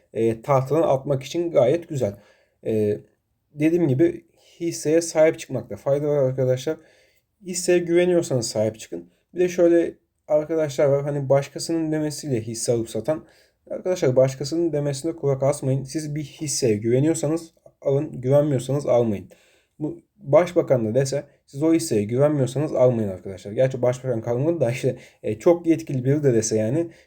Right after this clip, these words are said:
çok güvendiğiniz biri de dese o hisseye inanmıyorsanız siz analiz etmediyseniz lütfen alım yapmayın. Sadece güvendiğiniz hisseye alım yapın. Para kaybetseniz de güvendiğiniz hisseden kaybedin.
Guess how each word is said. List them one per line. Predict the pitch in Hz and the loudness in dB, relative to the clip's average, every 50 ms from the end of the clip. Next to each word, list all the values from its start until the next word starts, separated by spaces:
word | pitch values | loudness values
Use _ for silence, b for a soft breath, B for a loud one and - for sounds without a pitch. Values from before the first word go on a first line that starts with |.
| B _ | B _
çok | - 160 139 - - | -6 -6 -6 -4 -2
güvendiğiniz | 143 139 131 127 117 113 113 107 | 0 2 2 2 2 0 -2 0
biri | 117 147 151 | 0 0 0
de | 156 151 | 0 0
dese | 139 139 131 135 170 165 - B B B B B B - | 0 0 0 0 -2 -2 -4 B B B B B B -10
o | - - | -4 -4
hisseye | 180 170 175 - 127 123 | -2 -2 -2 -2 -4 -2
inanmıyorsanız | - 147 151 165 170 170 165 139 127 - - 127 151 156 | -2 0 0 2 2 4 2 2 0 0 -2 -6 -6 -6
siz | - - - 160 135 | -8 -8 -8 -8 -8
analiz | - - 131 143 143 135 127 | -4 -2 0 2 2 0 0
etmediyseniz | 151 156 151 151 127 110 - - - - 131 147 160 165 160 170 | -2 -4 -4 -4 -6 -6 -6 -8 -10 -8 -8 -8 -8 -8 -6 -6
lütfen | 165 139 131 - 151 147 147 - | -6 -6 -4 -6 -6 -6 -4 -2
alım | - 127 139 147 135 120 | 0 2 2 2 2 0
yapmayın. | 123 117 - 110 107 92 87 - _ b b b b b b | 0 0 0 -4 -8 -10 -10 -12 _ b b b b b b
Sadece | - - - 170 147 131 135 147 151 | -20 -12 -6 -4 -2 -2 -2 -2 -4
güvendiğiniz | 147 131 131 131 131 131 131 127 131 135 127 123 | -4 0 2 4 4 4 4 2 2 2 0 0
hisseye | 117 110 110 - - 110 110 104 98 | 0 -4 -4 -4 -4 -2 -2 -2 -2
alım | - 104 104 101 107 107 | -2 -6 -6 -4 -4 -6
yapın. | 110 110 - 180 175 B B B B B B | -6 -8 -10 -14 -16 B B B B B B
Para | - - 151 160 - | 2 2 2 2 4
kaybetseniz | - 156 165 165 165 160 165 - 170 160 160 139 120 | 2 2 4 4 2 0 0 -4 -2 0 0 0 0
de | 151 165 | -2 -4
güvendiğiniz | 160 139 135 135 127 127 127 123 131 139 139 135 - | -4 0 2 2 4 2 2 0 0 0 -2 -2 -6
hisseden | 131 123 - - 113 110 143 151 143 | -6 -6 -4 -4 -2 -2 -2 -2 -2
kaybedin. | - - 123 117 110 101 104 92 87 76 | -2 0 0 2 2 0 -2 -4 -6 -14